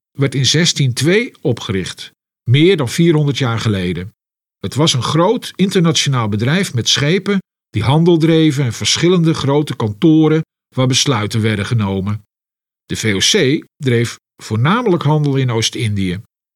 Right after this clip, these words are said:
Dat is Zuidoost-Azië en vooral Indonesië. De V O C had heel veel mensen in dienst,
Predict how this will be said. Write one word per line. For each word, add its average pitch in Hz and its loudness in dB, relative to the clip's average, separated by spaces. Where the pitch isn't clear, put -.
Dat 117 -4
is 110 0
Zuidoost-Azië 156 0
en 165 -4
vooral 131 2
Indonesië. 104 0
De 110 -4
V 131 0
O 117 0
C 143 2
had 139 -2
heel 147 4
veel 107 -2
mensen 104 -2
in 104 -2
dienst, 101 -4